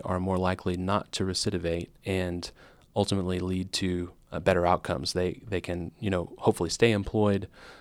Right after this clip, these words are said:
Uh, say, say if it, again, this mostly revolves around low-level drug crimes, uh, drug addiction, alcoholism, et cetera.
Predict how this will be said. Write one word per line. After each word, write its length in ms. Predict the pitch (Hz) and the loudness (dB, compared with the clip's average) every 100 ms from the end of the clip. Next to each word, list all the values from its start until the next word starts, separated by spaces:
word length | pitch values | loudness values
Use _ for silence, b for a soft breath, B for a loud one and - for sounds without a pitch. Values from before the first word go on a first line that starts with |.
| B | B
Uh, 300 | 95 90 85 | -6 -4 -2
say, 260 | - 135 - | 4 4 4
say 160 | - 135 | 2 2
if 140 | 117 | 2
it, 80 | 107 - - - _ - _ _ - | -2 -10 -20 -20 _ -20 _ _ -6
again, 260 | 113 110 110 | 0 2 2
this 200 | 139 170 | 2 4
mostly 340 | 147 - 101 | 2 4 2
revolves 360 | 95 90 92 92 | 4 4 4 2
around 220 | 90 90 | 0 0
low-level 540 | 90 90 87 85 85 - | 0 0 0 -2 -4 -2
drug 180 | 92 85 | -2 0
crimes, 420 | - 76 65 - | -2 -4 -2 -2
uh, 260 | - 90 85 | 0 -2 -2
drug 200 | - 95 | 0 0
addiction, 440 | 90 85 - 87 85 | 0 -4 -4 -4 -4
alcoholism, 540 | 85 - 85 80 80 | -6 -4 -4 -4 -6
et 100 | 82 | -6
cetera. 380 | 87 80 80 | -4 -4 -6